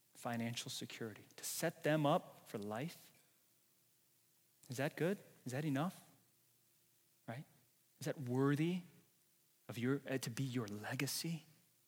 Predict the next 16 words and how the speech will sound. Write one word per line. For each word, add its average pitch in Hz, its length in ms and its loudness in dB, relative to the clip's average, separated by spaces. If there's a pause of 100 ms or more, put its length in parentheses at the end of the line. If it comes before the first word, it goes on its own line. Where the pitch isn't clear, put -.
(1200)
God 131 320 0
says, 120 420 -2 (360)
"I - 40 -8
want 123 400 0
your 127 120 -2
legacy, 113 580 -2 (160)
fathers 117 500 -4
and 120 100 -4
mothers, 107 460 -10 (960)
to - 100 -12
be 120 360 0
the 120 100 -8
story 120 480 -2
of 110 100 -4
the 113 140 -4
Exodus, - 600 -10